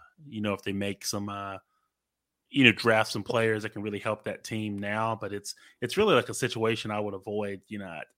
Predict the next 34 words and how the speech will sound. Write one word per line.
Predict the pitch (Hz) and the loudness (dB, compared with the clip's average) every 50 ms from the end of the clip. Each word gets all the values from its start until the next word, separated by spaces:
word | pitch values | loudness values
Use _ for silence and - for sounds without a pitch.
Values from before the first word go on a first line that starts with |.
| _ _ _ _ _ _ _ _ _ | _ _ _ _ _ _ _ _ _
I | 147 170 | 8 10
don't | 226 240 185 | 10 10 10
even | 135 104 107 101 | 8 8 2 -2
think | - - 117 110 - | 0 0 0 0 0
that | 104 101 | -4 -4
Mariota | 117 113 110 107 107 110 117 127 117 | -2 -2 -2 0 2 2 2 4 2
is | 107 - | 0 -4
gonna | - 113 104 98 | -6 -8 -6 -4
be | 107 104 | -4 -6
a | 98 | -2
viable | 98 110 107 110 110 101 92 92 | 0 2 2 4 2 0 -2 -6
streamer, | - - - 123 120 139 147 110 92 90 - | -8 -6 -2 0 2 2 2 2 -2 -4 -4
even | 98 117 113 117 113 | -6 -4 -4 -4 -6
if | 107 - | -4 -4
he | 113 107 | -4 -2
has | 120 110 98 101 | -2 -2 -4 -6
a | |
favorable | - - 123 113 107 104 104 98 98 | -4 -2 -2 0 0 -4 -8 -8 -8
matchup. | 101 104 113 123 127 - - 98 90 82 - - | -6 -2 0 0 0 0 -2 -6 -6 -6 -8 -12
It's | 104 - | -10 -10
just | 127 120 - | -8 -8 0
gonna | - 127 117 110 | 0 2 2 2
be | 101 110 107 | 0 -4 -2
very | 98 117 113 110 107 104 98 - | 0 2 2 2 2 0 -4 -4
difficult | - 113 107 - 104 - - 101 98 | -4 -4 -4 -6 -6 -2 -2 -2 -2
for | - 104 | -2 -4
him | 104 104 101 98 95 | -4 -4 -4 -6 -6
to, | 95 95 92 95 92 | -6 -6 -6 -4 -4
uh, | 87 87 87 90 90 - _ _ _ _ | -4 -4 -4 -6 -8 -10 _ _ _ _
exceed | 107 - - - 120 107 101 | -6 -4 0 2 2 2 2
expectations, | 98 - - - - - _ - 107 95 90 - 98 90 90 | 0 -4 -8 -14 -16 -16 _ -6 -6 -6 -6 -8 -12 -12 -10
in | 90 | -8
my | 87 87 | -6 -6
opinion. | 82 - - 90 92 95 92 - | -8 -6 -8 -8 -8 -8 -10 -14